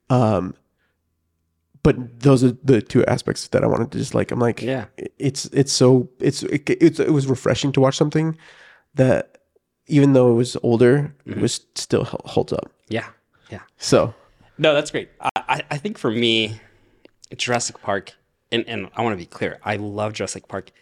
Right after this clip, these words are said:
Speaker 2: It is not my favorite movie.
Speaker 1: Oh, okay.
Speaker 2: Right?
Speaker 1: There you go. But it was a sh-,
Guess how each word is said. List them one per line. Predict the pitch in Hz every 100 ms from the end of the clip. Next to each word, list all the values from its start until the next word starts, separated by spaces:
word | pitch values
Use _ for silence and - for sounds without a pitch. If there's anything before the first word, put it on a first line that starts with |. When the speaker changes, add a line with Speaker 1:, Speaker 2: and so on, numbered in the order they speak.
| _ _
Speaker 2:
It | 127
is | 110 104
not | 104 110
my | 117
favorite | 127 131 165
movie. | 104 120 180 _
Speaker 1:
Oh, | 139 127 -
okay. | _ 120
Speaker 2:
Right? | 117 - -
Speaker 1:
There | 117
you |
go. | 104 101 139 _ _
But | -
it | 131
was | 131 127
a |
sh-, | 120